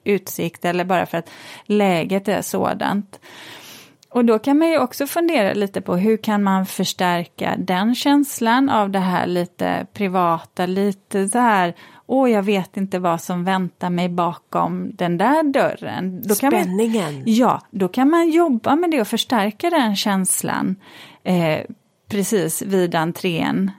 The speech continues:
Speaker 1: Och sedan då så ska man jobba med vad händer på baksidan. Ska det bli det här lite wow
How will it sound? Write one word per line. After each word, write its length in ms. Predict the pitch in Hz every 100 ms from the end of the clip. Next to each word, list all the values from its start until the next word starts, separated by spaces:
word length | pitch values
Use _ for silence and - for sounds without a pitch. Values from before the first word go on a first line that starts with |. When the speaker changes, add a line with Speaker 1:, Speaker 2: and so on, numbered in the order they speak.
| _ _ _
Speaker 1:
Och 140 | 240
sedan 540 | 233 285 233 190 190 202
då 180 | 185 175
så 140 | 185
ska 220 | - 175
man 200 | 165 165
jobba 340 | 175 180 175 190
med 160 | 185
vad 120 | 180 185
händer 440 | - 214 185 190
på 120 | 196
baksidan. 540 | 190 180 180 185 180 190
Ska 200 | - 220
det 120 | 220
bli 300 | 240 294 277
det 100 | 220
här 140 | 196
lite 260 | 175 170 185
wow 760 | 185 185 190 170 165 - 175